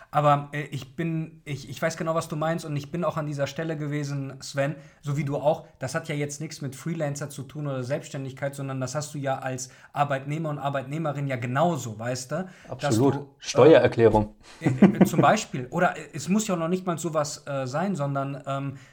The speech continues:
Speaker 1: weil bei dir geht dann ja Steuererklärung dann eher ins Private dann rein, was du dann auch abschreiben kannst, wenn du dann halt solche Sachen hast, wie eben den Repeater, den du vorhin angesprochen hast, ne? Ähm, äh, Kilometergeld und so weiter, sondern es kann ja auch normale Kommunikation zwischen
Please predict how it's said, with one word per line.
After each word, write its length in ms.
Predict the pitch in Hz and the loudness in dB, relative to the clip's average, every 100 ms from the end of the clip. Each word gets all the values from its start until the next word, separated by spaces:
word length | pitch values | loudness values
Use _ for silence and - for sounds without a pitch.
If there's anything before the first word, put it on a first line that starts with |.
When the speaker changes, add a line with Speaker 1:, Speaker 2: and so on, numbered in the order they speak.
| _ | _
Speaker 1:
weil 260 | - 143 147 - - | -8 -6 -6 -14 -8
bei 140 | 139 | -6
dir 140 | 135 156 | -2 -2
geht 180 | 175 | -2
dann 120 | 170 156 | -2 -2
ja 140 | 151 | -2
Steuererklärung 680 | 147 156 156 151 160 151 147 | -2 0 0 0 -4 -4 -4
dann 140 | 139 143 | -6 -6
eher 160 | 147 | -8
ins 180 | 151 143 | -8 -10
Private 480 | - 127 135 175 185 | -10 -2 -2 -2 -4
dann 160 | 180 | -4
rein, 260 | 175 180 185 | -4 -4 -2
was 140 | 143 - | -4 -8
du 60 | |
dann 160 | 135 135 | -8 -8
auch 100 | 127 | -8
abschreiben 520 | 147 - - 156 151 | -10 -10 -4 -4 -4
kannst, 260 | 156 147 143 | -8 -10 -8
wenn 100 | 135 | -10
du 60 | |
dann 180 | 131 123 | -8 -6
halt 160 | 131 131 | -6 -6
solche 240 | 135 - | -8 -8
Sachen 340 | 127 139 - | -8 -8 -8
hast, 200 | 135 131 | -10 -10
wie 200 | 139 135 - - | -6 -8 -8 -12
eben 200 | 135 143 | -4 -2
den 160 | 139 135 | -2 -2
Repeater, 440 | 131 131 180 180 | -4 -4 -4 -4
den 160 | 175 170 | -4 -6
du 60 | |
vorhin 260 | 165 165 165 | -8 -10 -8
angesprochen 680 | 165 180 180 - 180 180 165 | -6 -6 -8 -6 -6 -4 -6
hast, 300 | 185 185 - | -6 -8 -8
ne? 220 | 147 202 - - - - | -6 -6 -8 -20 -20 -10
Ähm, 540 | 139 139 143 139 143 143 - | -2 0 0 -2 -4 -8 -12
äh, 260 | 139 135 131 | -8 -8 -8
Kilometergeld 760 | 143 135 139 175 175 156 165 | -6 -2 -2 -2 -4 -6 -10
und 100 | 160 | -10
so 120 | 151 | -8
weiter, 240 | 156 165 156 | -4 -4 -4
sondern 280 | 147 147 - - | -4 -6 -8 -18
es 160 | 139 - | -12 -8
kann 160 | 175 | -2
ja 100 | 175 | -2
auch 160 | 160 151 | -2 -6
normale 480 | 156 151 165 185 185 | -6 -2 2 2 0
Kommunikation 1160 | 185 170 170 156 160 147 - 175 180 180 170 - | -4 -4 -4 -4 -8 -8 -8 -4 0 0 -4 -12
zwischen 640 | - 170 - 160 147 | -10 -8 -6 -6 -8